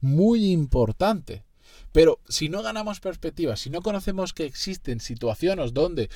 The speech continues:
tenemos que aprender a controlar nuestras emociones, va a ser difícil que lo practiquemos. Yo, por ejemplo, en mi cabeza está grabado a fuego que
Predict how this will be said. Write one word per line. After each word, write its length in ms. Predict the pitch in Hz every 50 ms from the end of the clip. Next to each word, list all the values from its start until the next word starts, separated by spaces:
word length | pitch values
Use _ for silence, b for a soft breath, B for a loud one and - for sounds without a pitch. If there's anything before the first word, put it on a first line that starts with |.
| B B B
tenemos 340 | - 117 117 123 131 135 -
que 80 | - 139
aprender 360 | 131 131 127 131 147 160 143
a 60 | 113
controlar 300 | - 104 95 85 82 87
nuestras 280 | 92 104 - 113 104 104
emociones, 460 | 123 135 139 156 180 170 170 190 190
va 120 | 147 127
a 60 | 123 -
ser 200 | - 180 175 165
difícil 480 | 147 127 - 208 240 226 - 208 165
que 240 | - - 147 123 B B B B B B
lo 320 | - 117 131 135 135 127 113
practiquemos. 720 | - 127 120 113 - - 113 107 165 208 247 214 139 127
Yo, 80 | 139
por 100 | - 160
ejemplo, 440 | 151 - 175 175 160 - 208 233 240 B B B B B B
en 160 | 117 123 135
mi 100 | 143 135
cabeza 320 | 123 131 127 143 156 - 185
está 200 | - - 170 170
grabado 380 | 175 175 175 170 175 175 170
a 60 | 170
fuego 380 | 170 - 208 214 214 214 240 247
que 360 | - - 135 135 165 180 -